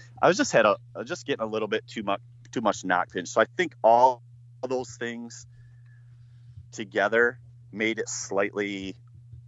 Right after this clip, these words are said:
uh, more unforgiving. Now, with that said, given the <laughs> fact that it's a twenty-eight inch bow, as quiet as it, as quiet as it was, it was amazing.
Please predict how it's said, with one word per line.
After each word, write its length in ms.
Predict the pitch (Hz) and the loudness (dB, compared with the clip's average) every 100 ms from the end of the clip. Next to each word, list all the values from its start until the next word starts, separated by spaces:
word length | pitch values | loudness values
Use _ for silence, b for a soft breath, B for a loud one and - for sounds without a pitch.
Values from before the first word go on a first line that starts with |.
| - - - | -20 -8 0
uh, 320 | 92 85 82 | 2 2 0
more 220 | 95 92 | 2 2
unforgiving. 520 | 90 87 - 92 82 - - | 2 -4 0 0 0 -8 -2
Now, 80 | 113 | 2
with 140 | 147 | 6
that 160 | - - | 4 2
said, 400 | - 190 107 - - - - | 4 4 4 2 -12 -20 -8
given 220 | 131 131 | -8 -6
the 80 | 117 | -8
<laughs> 100 | - | -2
fact 200 | 131 120 | -2 0
that 100 | 107 | -4
it's 100 | 101 | -6
a 60 | |
twenty-eight 500 | 92 - 120 117 107 | -16 -10 -8 -4 -4
inch 160 | 101 - | -4 -8
bow, 380 | - 107 90 85 | -2 -2 -2 -6
as 120 | 85 | -12
quiet 380 | - - 110 104 | -8 2 4 4
as 120 | 98 | 2
it, 640 | - - - - - 92 - - - | -8 -16 -20 -20 -20 -18 -18 -18 -18
as 140 | - | -18
quiet 320 | - 139 123 | 2 4 6
as 140 | 101 90 | 2 -2
it 80 | |
was, 380 | 78 117 95 85 | 2 4 4 2
it 60 | 104 | -6
was 120 | 120 | -8
amazing. 460 | 98 98 98 - | -4 -4 -4 -8